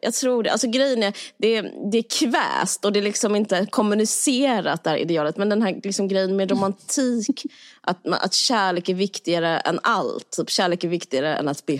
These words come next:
Speaker 1: hurt, att run away och
Speaker 2: Ja.
Speaker 1: liksom, och sånt. Så är det ändå så, bara man är kär så är det liksom... i alla fall i vår generation. Jag vet inte hur det är generationerna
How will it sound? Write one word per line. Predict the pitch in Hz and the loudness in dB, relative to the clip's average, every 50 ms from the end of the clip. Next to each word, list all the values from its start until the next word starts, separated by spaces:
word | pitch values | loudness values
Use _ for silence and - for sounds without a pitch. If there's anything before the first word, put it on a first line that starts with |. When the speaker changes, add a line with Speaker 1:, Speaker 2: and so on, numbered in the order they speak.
| - | 0
Speaker 1:
hurt, | - 226 220 208 202 196 196 202 - | 0 2 2 2 2 0 0 -2 -4
att | - - - - - - | -6 -6 -6 -8 -8 -6
run | 131 127 135 147 156 147 147 | -4 -4 -2 0 0 0 0
away | 143 147 170 185 214 214 214 208 202 202 196 196 190 185 - - - - | 2 2 2 2 2 2 2 2 2 2 2 0 0 -2 -6 -12 -18 -12
och | - 151 143 - | -8 -8 -8 -4
Speaker 2:
Ja. | - 165 | -2 0
Speaker 1:
liksom, | 226 220 220 160 147 135 143 131 147 156 - _ _ _ _ | 0 2 2 2 0 0 0 0 0 -2 -4 _ _ _ _
och | - 170 175 | -4 -2 0
sånt. | 180 170 160 - - - - - - - - | 0 -2 -4 -4 -10 -20 -20 -20 -20 -14 -8
Så | - - 190 | -4 0 0
är | |
det | 190 | 2
ändå | 196 185 196 | 2 2 0
så, | 190 170 170 170 185 - - - _ _ - 180 185 | 0 -2 -2 -4 -8 -12 -16 -20 _ _ -8 -4 0
bara | 202 190 185 180 | 0 0 2 2
man | 185 180 190 | 0 0 0
är | 196 | 0
kär | - - - - - 285 254 233 170 - 82 127 139 | 0 0 0 0 0 0 2 2 2 0 0 -2 -2
så | 160 - - 160 | -2 -2 0 0
är | 160 156 | 0 0
det | 160 156 151 151 | 0 -2 -2 -2
liksom... | 147 143 - - - 170 139 139 139 147 | -2 -4 -4 -4 -4 -4 -2 -2 -2 -4
i | - - - - - | -6 -8 -16 -12 -4
alla | - - 294 320 | -2 0 0 2
fall | - 311 262 254 | 2 2 2 2
i | 254 | 2
vår | 226 214 254 285 359 392 370 | 2 0 0 0 2 2 2
generation. | 330 294 269 220 226 - - 160 160 170 | 2 2 2 2 0 0 0 0 0 2
Jag | 202 208 | 0 0
vet | 214 254 - - | 0 0 0 0
inte | 302 220 196 | 0 0 2
hur | 233 190 | 0 0
det | 175 | 0
är | 180 | 0
generationerna | 180 185 185 180 190 - 196 175 180 175 170 175 165 | 0 0 0 0 -2 -2 -2 -2 0 0 0 0 -2